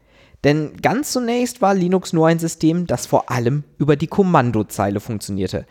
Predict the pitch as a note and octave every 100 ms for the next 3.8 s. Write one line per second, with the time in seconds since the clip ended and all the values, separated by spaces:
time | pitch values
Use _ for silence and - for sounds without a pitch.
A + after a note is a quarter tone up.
0 | - - - - C#3+ D3+ B2 F#2+ B2 D#3
1 | B3+ A3 G3 F3+ F3+ - A#2 A#2 A#2 B2
2 | D3+ - E3 - - G2+ - G2+ G#2+ C#3+
3 | - F#3+ G3+ - - - - -